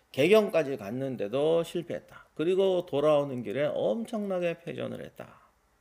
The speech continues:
그래서 이번에는 이러지 말고 정예부대로 치고, 단숨에 치고 내려가자. 중간에 성을 무시하고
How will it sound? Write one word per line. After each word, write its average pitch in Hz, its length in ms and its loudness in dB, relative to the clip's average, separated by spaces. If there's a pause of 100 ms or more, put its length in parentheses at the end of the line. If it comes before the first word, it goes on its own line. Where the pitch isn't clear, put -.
(800)
그래서 139 840 0 (100)
이번에는 131 600 -2
이러지 135 360 -4
말고 95 400 -10
정예부대로 127 680 -6
치고, - 400 -8
단숨에 208 560 -4
치고 180 260 -12
내려가자. - 480 -10
중간에 156 460 -2
성을 160 360 -4
무시하고 185 500 -4